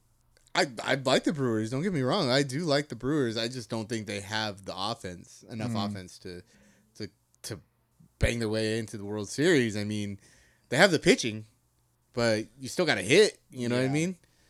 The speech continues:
Speaker 1: So I, I don't know, but there's some crazy, crazy, crazy, uh, predictions there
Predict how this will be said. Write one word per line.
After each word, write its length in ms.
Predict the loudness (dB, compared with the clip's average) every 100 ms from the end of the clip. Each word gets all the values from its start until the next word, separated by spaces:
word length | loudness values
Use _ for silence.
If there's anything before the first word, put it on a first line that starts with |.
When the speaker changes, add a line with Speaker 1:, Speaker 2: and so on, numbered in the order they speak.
| _ _
Speaker 1:
So 160 | -2 4
I, 360 | 6 6 4
I 40 | 0
don't 120 | -2
know, 200 | -6 -6
but 240 | -2 -2 -2 _ _ -20 -20 _ _ _ -20 -20 _ _ -10
there's 140 | -4
some 160 | -4 -4
crazy, 1000 | 2 8 10 10 8 4 2 2 2 0 -6 -18 -20 -20
crazy, 840 | -6 2 6 6 6 4 0 -4
crazy, 600 | -6 0 0 0 -4 -2
uh, 260 | -2 -4 -6
predictions 540 | -6 -2 -2 -2 -4 2
there 360 | 6 6 4